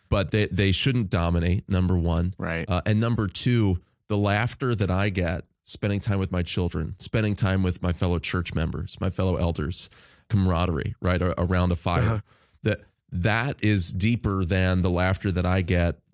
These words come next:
Speaker 1: doom scrolling for forty-five minutes, <laughs> looking at memes. <laughs> And one of them brings me closer to the Lord. The other
Speaker 2: Yeah.
Speaker 1: one objectively doesn't.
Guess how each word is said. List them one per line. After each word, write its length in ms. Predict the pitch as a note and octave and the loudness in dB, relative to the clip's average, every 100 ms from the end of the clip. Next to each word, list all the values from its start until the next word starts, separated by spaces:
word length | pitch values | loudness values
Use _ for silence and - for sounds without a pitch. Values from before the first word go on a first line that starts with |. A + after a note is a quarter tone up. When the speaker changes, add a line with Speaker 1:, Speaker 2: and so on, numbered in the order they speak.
| A2+ | -4
Speaker 1:
doom 220 | G#2 G#2 G2+ | 0 2 2
scrolling 520 | - G2+ F2 E2+ E2 | 0 0 0 0 -2
for 200 | - D#2+ - _ | -4 -8 -10 _
forty-five 600 | - F2 E2+ D#2 E2 D#2 D#2+ | -2 0 0 -2 -2 -2 -2
minutes, 500 | D#2+ D#2+ - - - _ - - | -2 -2 -2 -6 -6 _ -8 -6
<laughs> 480 | C#3 C3+ - - | -4 -6 -6 -6
looking 320 | F#2+ F#2 F2 E2 | -4 -2 0 0
at 80 | |
memes. 600 | G#2 C3+ A#2 D#2 F2+ - - D3 | 0 2 2 2 0 0 0 -2
<laughs> 180 | - - | -4 -4
And 160 | C#3+ D3 | 0 2
one 160 | D3+ A3+ | 2 0
of 100 | G3+ | 0
them 140 | F#3 | 0
brings 260 | E3+ F3 D#3+ | 0 -2 -2
me 100 | D3 | -2
closer 340 | D#3 C#3 D3 | -2 0 0
to 60 | G#2+ | 0
the 100 | A2 | 0
Lord. 360 | F#2+ C#2 - - - | 0 -2 -8 -12 -4
The 200 | A#2 C#3+ | 0 0
other 160 | D#3+ | 2
Speaker 2:
Yeah. 100 | F3 | 0
Speaker 1:
one 280 | D#3 C3 G#2+ - _ _ A2+ | 0 0 -4 -10 _ _ -2
objectively 720 | G#2+ F#2+ A#2 - A2+ G2 F#2+ | 2 2 2 0 -2 0 0
doesn't. 600 | E2+ E2+ - E2 - | 2 0 -2 -8 -12